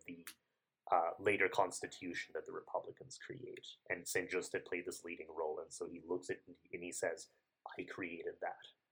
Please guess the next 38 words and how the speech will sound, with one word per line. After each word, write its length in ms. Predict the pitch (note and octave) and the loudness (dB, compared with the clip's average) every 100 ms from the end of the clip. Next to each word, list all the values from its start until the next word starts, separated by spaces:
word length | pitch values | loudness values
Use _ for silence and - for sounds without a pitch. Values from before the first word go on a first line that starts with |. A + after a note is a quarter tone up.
| _ _ - | _ _ -2
And 120 | F2 | 0
he 140 | E2+ | -2
goes 320 | E2+ E2+ E2 | 0 0 0
to 60 | - | -4
the 100 | F2 | -4
guillotine 480 | E2 E2 E2 - F2+ | 0 0 0 -2 -6
with 80 | E2+ | -4
his 140 | E2+ | -2
head 160 | - E2+ | 0 0
held 200 | F2 E2+ | 0 0
high, 300 | F2 F2+ F#2 - _ _ _ _ - | 2 0 0 -6 _ _ _ _ 0
right? 280 | F2+ F#2 - _ - - _ _ _ - | 2 0 -4 _ -20 -20 _ _ _ 6
And 160 | G2+ | 8
that's, 480 | F#2 G2+ G2+ - - | 12 12 10 6 2
like, 360 | G#2+ F#2+ F2 - _ _ _ _ _ _ _ _ - | 8 8 6 -2 _ _ _ _ _ _ _ _ 8
that 280 | F#2+ A2 - - | 12 12 10 -4
sort 240 | - A#2 G#2 | 8 10 10
of 120 | - | 8
fanaticism, 720 | F#2 F2 E2+ F2 - E2 E2+ - - _ _ G#2 | 2 4 4 2 0 -6 -8 -12 -18 _ _ 4
I 100 | F#2+ | 4
think, 240 | F#2+ F2 | 4 2
is 100 | F2 | 2
almost, 460 | - F#2 F#2 - - | 6 6 6 2 0
like, 120 | F2+ - | 2 4
it's 120 | F2+ | 2
hard 280 | - A2 A#2 | 10 12 12
to 80 | - | 8
even 160 | F#2 | 2
find 240 | F2+ F2 F2 | 4 2 2
future 300 | - E2+ F2 | -6 -6 0
revolutions 580 | E2 D#2 E2 D#2+ - D#2+ | 2 0 -6 -10 -12 -6
where 140 | E2 D#2+ | -2 2
it 100 | E2+ | 2
gets 160 | D#2+ | 2
replicated 600 | - E2 - - E2+ E2 | 2 2 0 -2 -2 -2
to 80 | - | -2
that 220 | E2 D#2+ | 0 0
degree. 460 | - F2 F2+ F#2 F#2 | -2 -6 -4 -4 -6